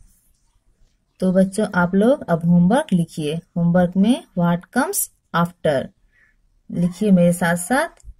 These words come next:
ए। ए के बाद लिखिएगा यहाँ पर B, यहाँ पर सी लिखते हैं। सी के बाद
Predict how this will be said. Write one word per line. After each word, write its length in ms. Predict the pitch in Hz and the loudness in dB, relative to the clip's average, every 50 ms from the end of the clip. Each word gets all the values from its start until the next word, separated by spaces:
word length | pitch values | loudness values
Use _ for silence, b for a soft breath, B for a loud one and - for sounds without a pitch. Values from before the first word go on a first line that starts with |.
| _ - - | _ -8 -4
ए। 380 | 175 180 170 147 143 - 180 - _ _ _ _ _ _ _ _ _ - - - _ _ _ _ _ _ _ 370 _ _ _ _ _ _ _ _ _ _ _ _ _ _ _ _ _ _ _ _ _ - _ _ _ _ - - - - _ _ _ _ _ _ _ _ _ _ - - - - - - - | -2 -2 -2 -2 -4 -6 -8 -10 _ _ _ _ _ _ _ _ _ -20 -20 -20 _ _ _ _ _ _ _ _ _ _ _ _ _ _ _ _ _ _ _ _ _ _ _ _ _ _ _ _ _ -20 _ _ _ _ -20 -20 -20 -20 _ _ _ _ _ _ _ _ _ _ -20 -20 -20 -20 -20 -12 -6
ए 160 | 170 175 180 | -4 -4 -4
के 160 | 175 175 180 | -2 -4 -4
बाद 340 | 175 180 190 214 269 349 - _ _ _ _ _ _ _ _ _ - | 0 2 2 2 2 0 -4 _ _ _ _ _ _ _ _ _ -6
लिखिएगा 460 | 165 170 170 - - 180 170 175 165 | -6 -6 -4 -4 -4 -4 -4 -4 -4
यहाँ 260 | 156 165 175 170 180 | -4 -2 -2 -2 -2
पर 200 | 185 - 311 392 415 - _ _ - 196 190 - _ _ _ _ - | -2 -4 -4 -6 -6 -10 _ _ -18 -18 -18 -18 _ _ _ _ -4
B, 380 | 170 160 180 170 143 127 - - _ _ _ _ _ _ _ _ _ _ - | -2 0 0 0 0 -2 -8 -12 _ _ _ _ _ _ _ _ _ _ -6
यहाँ 220 | 170 170 165 160 165 | -4 -4 -4 -4 -4
पर 220 | - 247 302 392 415 - _ _ _ _ _ _ _ _ - | -4 -4 -4 -4 -4 -8 _ _ _ _ _ _ _ _ -14
सी 180 | - - 202 | -8 -2 0
लिखते 400 | 190 180 160 160 - _ - - | 0 0 0 -2 -8 _ -12 -8
हैं। 220 | 151 - - 175 170 - | -8 -6 -6 -8 -10 -10
सी 220 | - - - 185 180 | -8 -6 -4 -4 -4
के 140 | 175 - 180 | -4 -6 -6
बाद 260 | 196 214 262 349 415 | -2 -2 -2 -2 -2